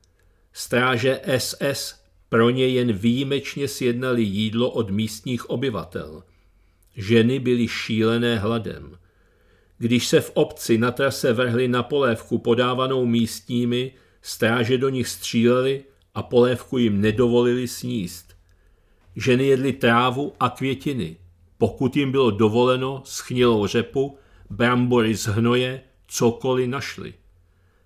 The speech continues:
Stráže střílely ženy jen za to, že si odskočily. I v případě trvalých průjmů, nevolností a slabostí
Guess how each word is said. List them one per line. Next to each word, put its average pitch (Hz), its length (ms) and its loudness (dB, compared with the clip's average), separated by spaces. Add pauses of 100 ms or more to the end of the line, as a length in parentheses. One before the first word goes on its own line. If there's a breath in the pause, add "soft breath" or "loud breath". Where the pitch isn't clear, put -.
Stráže 131 500 0
střílely 147 580 0
ženy 135 280 0
jen 135 340 0
za 120 200 -2
to, 147 360 -4
že 120 180 -4
si 139 200 -4
odskočily. 120 800 -6 (960)
I 131 140 2
v - 100 -4
případě 156 600 -2
trvalých 143 560 -2
průjmů, 131 720 2
nevolností 120 1080 2
a 131 160 -4
slabostí - 960 -6